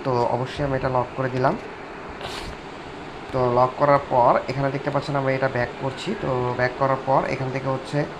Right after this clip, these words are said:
আমরা এখানে চলে আসবো, রিফ্রেশ করব। তো আমাদের প্রোফাইলটা লক হয়ে গেছে। আমি এখানে ক্লিক করব, এখা-, সরি, এখানে না, এখান থেকে হচ্ছে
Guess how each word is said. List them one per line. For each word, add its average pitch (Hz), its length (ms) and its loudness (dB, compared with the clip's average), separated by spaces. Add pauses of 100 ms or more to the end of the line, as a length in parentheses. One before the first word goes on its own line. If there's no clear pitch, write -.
(260)
আমরা 120 200 0
এখানে 135 280 2
চলে 139 140 6
আসবো, 135 240 6
রিফ্রেশ 139 500 0 (140)
করব। 151 300 2 (340)
তো 147 60 4
আমাদের 139 240 4
প্রোফাইলটা 135 360 4
লক 135 220 6
হয়ে 139 140 4
গেছে। 147 220 0
আমি 147 180 2 (120)
এখানে 139 360 0
ক্লিক 143 140 -2 (100)
করব, 160 320 2 (420)
এখা-, 135 340 0
সরি, 123 240 2
এখানে 135 280 2
না, 131 160 4
এখান 131 280 0
থেকে 135 180 -2
হচ্ছে 135 560 0